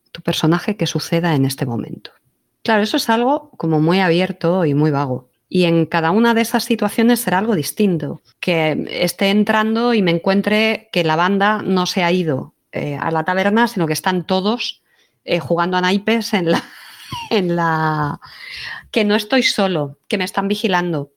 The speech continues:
que, que no he conseguido emborrachar a este de la puerta,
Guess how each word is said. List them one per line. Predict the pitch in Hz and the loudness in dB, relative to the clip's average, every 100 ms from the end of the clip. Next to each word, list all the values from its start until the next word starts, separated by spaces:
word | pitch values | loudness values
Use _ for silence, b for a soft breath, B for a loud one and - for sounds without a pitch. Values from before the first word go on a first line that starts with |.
| _ | _
que, | - 202 190 185 180 175 175 170 165 165 165 156 - | -2 0 2 2 2 2 2 2 2 2 0 -2 -2
que | - | -2
no | 190 | 0
he | 202 | 0
conseguido | 226 226 220 208 214 | 0 0 0 0 2
emborrachar | 220 185 180 - 196 | 0 -2 -4 -2 0
a | 190 | 0
este | - 214 | 0 0
de | |
la | 180 151 | 0 0
puerta, | 170 165 139 131 | -2 -2 -6 -8